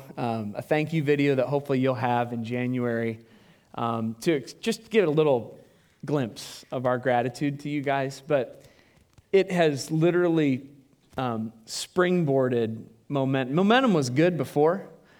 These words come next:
um, and we had purchased our property and our land debt-free to the glory of God the week before, um, Thanksgiving.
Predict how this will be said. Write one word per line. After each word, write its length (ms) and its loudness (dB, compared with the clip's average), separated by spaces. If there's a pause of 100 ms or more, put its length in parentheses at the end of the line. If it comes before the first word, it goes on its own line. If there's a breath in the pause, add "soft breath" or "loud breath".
(480 soft breath)
um, 320 0
and 160 0
we 140 6
had 340 2
purchased 440 0
our 200 4
property 640 0
and 80 -2
our 120 0
land 480 0
debt-free 600 2
to 120 -8
the 60 -2
glory 300 0
of 100 -6
God 400 -4 (460 soft breath)
the 80 0
week 340 0
before, 540 0 (180)
um, 220 -4
Thanksgiving. 720 -6